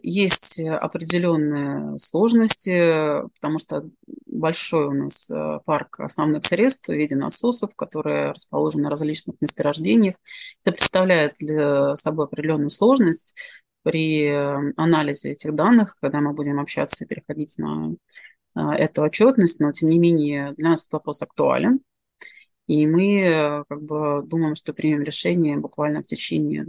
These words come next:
одного-двух месяцев, м, по этому вопросу.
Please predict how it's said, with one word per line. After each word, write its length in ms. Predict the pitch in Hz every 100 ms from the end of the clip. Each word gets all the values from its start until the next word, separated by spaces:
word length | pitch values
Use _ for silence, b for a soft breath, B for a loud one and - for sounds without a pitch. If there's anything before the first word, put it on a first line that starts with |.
| -
одного-двух 540 | 147 147 147 147 -
месяцев, 460 | 165 175 - - - _ -
м, 420 | 202 131 127 - _ _ _
по 60 | 73
этому 280 | 71 -
вопросу. 480 | 143 - - - -